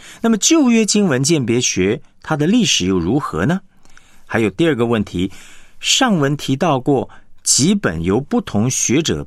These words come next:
编订的这个新约希腊文圣经，那么我们现在最常用的这个新约希腊文圣经又是哪一个版本呢？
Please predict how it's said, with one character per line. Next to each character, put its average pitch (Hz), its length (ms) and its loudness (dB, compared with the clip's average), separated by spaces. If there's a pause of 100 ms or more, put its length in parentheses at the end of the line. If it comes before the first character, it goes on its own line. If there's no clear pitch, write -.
(120)
编 175 380 2
订 131 240 0
的 78 160 -6
这 90 120 -4
个 80 140 -4
新 165 340 2
约 156 160 2
希 - 280 0
腊 143 160 0
文 80 160 -4
圣 107 260 0
经， 120 240 -2 (460)
那 240 100 0
么 220 100 4
我 131 140 2
们 131 140 0
现 233 360 2
在 156 220 2
最 254 380 0
常 92 320 -2
用 120 180 0
的 82 180 -2 (240)
这 117 140 -4
个 101 100 0
新 156 280 0
约 147 120 2
希 160 260 0
腊 143 180 0
文 90 160 -2
圣 113 240 -2
经 110 200 0 (360)
又 196 120 2
是 143 200 -2
哪 98 340 0
一 180 140 -4
个 156 80 0
版 156 420 -2
本 73 240 -4
呢？ 95 160 -4